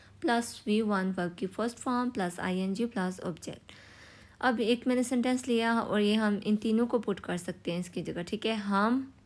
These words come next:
आप, वो, इनमें से कोई सा एक पानी नहीं पी रहे हैं। We, they, you are not drinking water, ठीक है। उसके बाद interrogative formula for is class।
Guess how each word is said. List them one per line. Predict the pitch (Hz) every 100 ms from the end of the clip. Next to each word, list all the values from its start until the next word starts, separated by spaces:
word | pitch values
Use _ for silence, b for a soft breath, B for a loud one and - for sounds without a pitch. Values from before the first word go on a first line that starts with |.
| -
आप, | 196 190 208 214 - - - -
वो, | 185 180 175 - - - - -
इनमें | 208
से | 220 220
कोई | 214
सा | 226 240
एक | 202 214 254 - B B -
पानी | 233 220 220
नहीं | 208 196 196
पी | 196 175
रहे | 160 175 165
हैं। | 165 - - 165
We, | 220 247
they, | 226 190 185 190
you | 196 -
are | 196 185 175
not | 180 202 -
drinking | 180 175 240 294 247 202
water, | 185 - - - -
ठीक | - -
है। | 539 - B B B B B 370
उसके | - 277
बाद | 247 247 - - - - -
interrogative | 208 190 180 180 233
formula | 233 247 240 240 254 -
for | 233 220 262 - - - 233
is | 196 -
class। | 180 - -